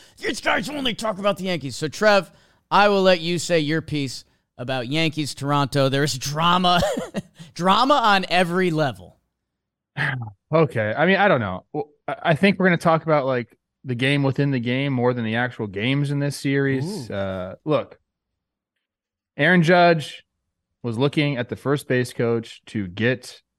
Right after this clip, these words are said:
Speaker 2: what pitch was coming, essentially. I'm telling you people right now, it's not cheating. If your pitcher's showing the pitch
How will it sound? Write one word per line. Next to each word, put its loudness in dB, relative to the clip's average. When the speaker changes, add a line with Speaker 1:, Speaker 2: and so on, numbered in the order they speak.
Speaker 2:
what -6
pitch -6
was -14
coming, -12
essentially. -16
I'm -4
telling 0
you 0
people 0
right 2
now, -4
it's -10
not 0
cheating. 2
If -10
your 0
pitcher's 0
showing 0
the -4
pitch -2